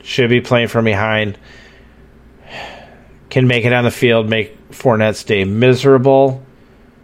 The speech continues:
But he's old and injury prone, so no.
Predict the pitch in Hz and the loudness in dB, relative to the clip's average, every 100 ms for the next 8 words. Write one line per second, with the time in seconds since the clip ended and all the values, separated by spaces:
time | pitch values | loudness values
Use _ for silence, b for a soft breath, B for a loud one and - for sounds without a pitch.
0 | _ _ _ - _ - - _ _ _ | _ _ _ -20 _ -20 -20 _ _ _
1 | _ _ - _ _ _ _ - - _ | _ _ -20 _ _ _ _ -20 -20 _
2 | _ _ _ _ _ _ 135 131 120 135 | _ _ _ _ _ _ 2 2 2 2
3 | 131 131 131 135 127 127 127 120 110 98 | 2 0 -2 -2 0 0 0 -2 -2 -2
4 | - 110 95 98 123 139 131 127 117 95 | 0 0 0 -2 0 2 2 2 2 0
5 | - | -4